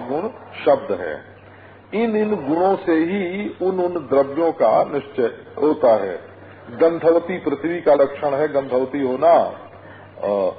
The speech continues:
रसवती होना जल का लक्षण है, रसवती आपः,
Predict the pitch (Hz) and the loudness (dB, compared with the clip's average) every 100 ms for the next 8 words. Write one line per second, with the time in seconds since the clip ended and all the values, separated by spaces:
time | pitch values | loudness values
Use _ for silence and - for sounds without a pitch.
0 | - - 117 143 143 151 147 165 151 120 | -14 0 2 4 2 2 2 0 -8 -6
1 | 113 131 139 127 113 143 147 131 127 - | -8 -8 -2 -2 4 2 4 2 2 -2
2 | - 123 127 147 120 107 117 131 123 123 | -6 -2 2 4 4 2 0 0 0 0
3 | 127 107 113 135 | 0 2 4 2